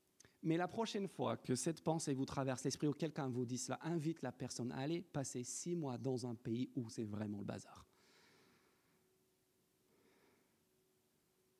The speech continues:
Va vivre six mois dans un pays où l'état de droit n'existe pas.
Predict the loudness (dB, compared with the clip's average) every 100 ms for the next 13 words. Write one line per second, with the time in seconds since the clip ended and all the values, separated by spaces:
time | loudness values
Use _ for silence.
0 | _ _ _ _ _ _ _ _ _ -6
1 | 0 4 6 4 2 0 0 0 -2 0
2 | 2 2 2 2 2 2 2 2 0 2
3 | 0 -2 -4 -2 0 0 0 0 0 -2
4 | -2 -4 -6 -6 -6 -6